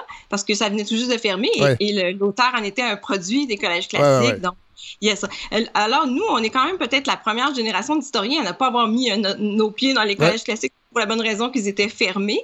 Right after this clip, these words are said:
Speaker 1: C'est une culture qui nous était un peu étrangère, donc on la regardait avec plus de distance,
Speaker 2: Ouais.
Speaker 1: certainement. Et puis, oui, effectivement, une des choses qu'on a réalisées assez rapidement,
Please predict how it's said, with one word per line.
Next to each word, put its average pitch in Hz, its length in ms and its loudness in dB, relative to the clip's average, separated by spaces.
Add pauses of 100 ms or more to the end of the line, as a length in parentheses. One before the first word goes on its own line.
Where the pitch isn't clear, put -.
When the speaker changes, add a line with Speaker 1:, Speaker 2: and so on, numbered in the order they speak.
(260)
Speaker 1:
C'est 226 140 0
une 254 140 2
culture 370 320 2
qui 370 120 4
nous 240 120 2
était 233 160 0
un 240 120 0
peu 294 280 -2
étrangère, 247 640 0
donc 262 160 -4
on 247 80 2
la 220 160 2
regardait 208 500 -2
avec 220 320 -2
plus 254 220 -2
de 214 100 2
distance, 240 540 0
Speaker 2:
Ouais. 233 100 -2
Speaker 1:
certainement. 208 600 -4 (480)
Et 262 120 2
puis, 370 160 0 (280)
oui, 254 220 4
effectivement, 277 800 2
une 254 120 0
des 247 100 0
choses 330 160 -4
qu'on 311 120 0
a 226 120 0
réalisées 220 340 0
assez 254 240 -2
rapidement, 214 520 -2